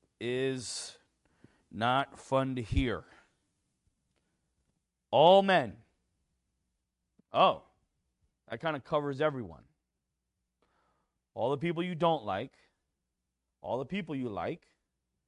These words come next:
everyone. So the idea here, again, like, it's not to say that we're supposed to just stay at our house all day, never go to work, and just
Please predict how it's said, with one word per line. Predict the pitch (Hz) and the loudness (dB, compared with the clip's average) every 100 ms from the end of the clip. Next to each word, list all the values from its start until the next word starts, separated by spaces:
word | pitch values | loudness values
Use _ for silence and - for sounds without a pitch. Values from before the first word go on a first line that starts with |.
| _ _ _ _ _ - | _ _ _ _ _ 0
everyone. | 170 190 175 139 110 73 - _ _ _ _ _ _ _ _ _ _ | 4 4 4 -2 -6 -12 -20 _ _ _ _ _ _ _ _ _ _
So | - | -8
the | 160 180 | -2 2
idea | 165 151 208 | 0 0 -4
here, | 202 185 | 0 2
again, | 165 127 190 139 113 | 0 0 0 0 -4
like, | 120 117 _ _ _ _ _ _ _ _ | -6 -8 _ _ _ _ _ _ _ _
it's | 135 143 135 | -10 -10 -2
not | 165 196 | 0 0
to | 175 | -2
say | - 175 | -4 -2
that | 160 143 | 0 0
we're | 151 | 0
supposed | 160 160 | 0 -2
to | 143 | -4
just | 139 131 | -8 -8
stay | - 143 | -6 -4
at | 143 | -2
our | 135 | 0
house | 139 143 143 | 0 0 -2
all | 135 | -4
day, | 127 151 | -2 -4
never | 147 131 123 | -4 -6 -6
go | 127 | -6
to | 120 | -4
work, | 131 156 | -2 -2
and | 143 123 | -2 -6
just | 120 | -8